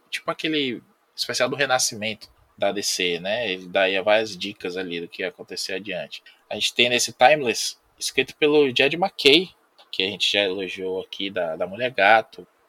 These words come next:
Que Mulher Gato? Da Gata Negra, da, do Cavaleiro da Lua e da morte do Doutor Estranho. Eu já comentei de alguns desses aqui.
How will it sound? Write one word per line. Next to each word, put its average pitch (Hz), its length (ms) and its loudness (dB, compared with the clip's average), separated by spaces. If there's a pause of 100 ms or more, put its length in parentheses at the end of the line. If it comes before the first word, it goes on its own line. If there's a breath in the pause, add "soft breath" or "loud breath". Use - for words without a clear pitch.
(420)
Que 190 260 0
Mulher 127 240 4
Gato? 120 340 6
Da 101 100 6
Gata 135 300 6
Negra, 120 460 2 (380)
da, 104 560 4 (180)
do 107 180 -2
Cavaleiro 107 500 4
da 110 120 4
Lua 117 600 0
e 117 160 -4
da 107 180 0
morte 117 340 -2
do 131 140 -8
Doutor 127 300 -6
Estranho. 104 480 -2
Eu 90 40 -10
já 95 100 -8
comentei 101 380 -12
de 104 80 -6
alguns 101 260 -8
desses 92 260 -6
aqui. - 340 -10